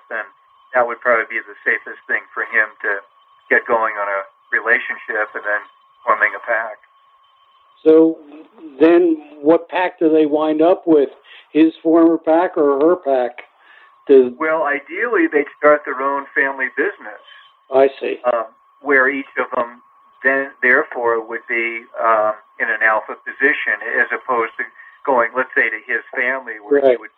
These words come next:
Speaker 1: be, uh, a, a much lower rated wolf.
Speaker 2: Right.
Speaker 1: Um, and I, I would imagine that, um, a, a normal wolf, male or female, that would be their goal in life, to have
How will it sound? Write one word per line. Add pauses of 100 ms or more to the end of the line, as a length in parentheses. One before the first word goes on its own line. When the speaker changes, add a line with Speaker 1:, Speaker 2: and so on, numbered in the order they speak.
(160)
Speaker 1:
be, (480)
uh,
a,
a
much (120)
lower
rated (140)
wolf. (260)
Speaker 2:
Right.
Speaker 1:
Um, (1160)
and
I,
I
would
imagine (140)
that,
um, (120)
a,
a
normal
wolf, (100)
male
or (120)
female, (440)
that
would
be
their
goal
in
life,
to (100)
have